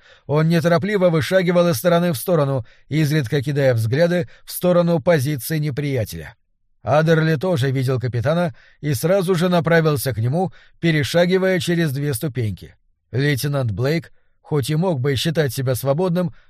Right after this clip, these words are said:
уверенно направился за ним. У старой каменной лестницы, круто поднимающейся вдоль стены, задержался.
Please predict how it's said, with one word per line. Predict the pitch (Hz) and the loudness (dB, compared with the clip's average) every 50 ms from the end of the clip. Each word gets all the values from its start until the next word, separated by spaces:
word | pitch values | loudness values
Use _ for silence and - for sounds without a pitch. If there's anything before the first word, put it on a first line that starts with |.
| _ - | _ -4
уверенно | 208 190 156 135 151 143 143 151 160 175 175 | -2 0 2 2 2 2 2 0 0 0 2
направился | 180 185 175 - 156 143 131 131 135 123 - 151 143 | 2 2 2 2 0 0 0 0 -2 -4 -4 -4 -4
за | 117 131 120 | -4 -2 -4
ним. | 110 95 82 - _ _ _ _ _ _ _ _ _ | -4 -6 -6 -10 _ _ _ _ _ _ _ _ _
У | - 110 | -8 -8
старой | 117 - - 160 156 147 143 139 | -6 -2 0 0 2 2 2 0
каменной | 117 - 147 143 135 131 131 127 123 127 135 | 0 -2 -2 -2 -2 -2 -2 -2 -2 -2 0
лестницы, | 147 165 165 143 113 127 123 107 - - 113 - - _ _ _ _ | 0 0 -2 -2 -4 -6 -8 -8 -8 -8 -10 -10 -12 _ _ _ _
круто | _ - 143 160 160 - 156 143 135 | _ -4 -2 -2 0 0 0 -2 -2
поднимающейся | 117 - 151 147 147 156 151 156 160 156 151 147 120 - - 139 120 - 143 | 0 -2 -2 -2 -2 -2 -2 0 0 0 0 -2 -2 -4 -4 -6 -4 -4 -4
вдоль | 123 127 131 135 127 110 | -4 -2 -2 -2 -4 -4
стены, | - - 117 120 151 170 147 - _ _ _ _ _ - | -6 -6 -4 -4 -4 -4 -6 -10 _ _ _ _ _ -10
задержался. | - 117 107 143 160 151 143 160 156 135 113 113 113 101 92 - - - 107 | -6 -4 0 0 0 0 0 0 0 0 0 -2 -2 -4 -6 -8 -12 -18 -20